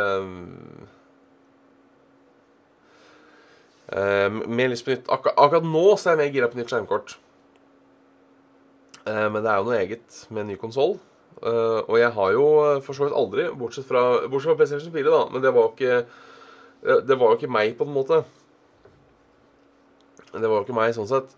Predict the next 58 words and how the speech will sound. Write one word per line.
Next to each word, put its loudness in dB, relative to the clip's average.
Eh, 0
men -6
jeg 2
har 4
aldri -4
kjøpt -10
en -8
konsol -4
på -10
launch. -6
Og -4
det -2
hadde 2
jeg 4
jo 6
egentlig -4
bestemt -6
meg -8
for 2
at -10
det -2
skal -6
jeg 2
gjøre -2
i -4
år. -6
Det -2
skal -8
jeg -2
gjøre -6
i -8
år. -10
Ehm, -2
og -20
jeg -6
har -2
egentlig -6
lyst -12
til -10
å 0
fleske -4
det -6
med -6
begge -2
to. -8
Jeg -20
tror -6
hvis 0
jeg, 4
sånn -4
som -8
det -12
står 0
nå, 0
hvis -2
jeg -2
må -2
velge, -4